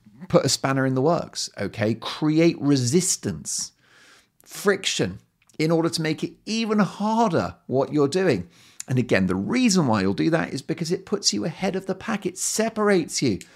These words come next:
from everybody else. An appetite for hard work and for problems is a superpower. Let me quote Jerry Seinfeld, who is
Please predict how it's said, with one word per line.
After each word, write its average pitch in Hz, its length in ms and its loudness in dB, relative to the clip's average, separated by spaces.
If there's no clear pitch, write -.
from - 320 0
everybody 135 640 2
else. 123 280 0
An 107 240 -6
appetite 170 600 0
for - 140 -8
hard 180 400 2
work 139 420 0
and 110 120 -6
for 110 100 -10
problems 123 760 2
is 117 460 6
a 123 60 2
superpower. - 880 0
Let - 160 -2
me 127 100 0
quote 139 480 2
Jerry 143 340 6
Seinfeld, 151 880 0
who 120 500 6
is 107 400 0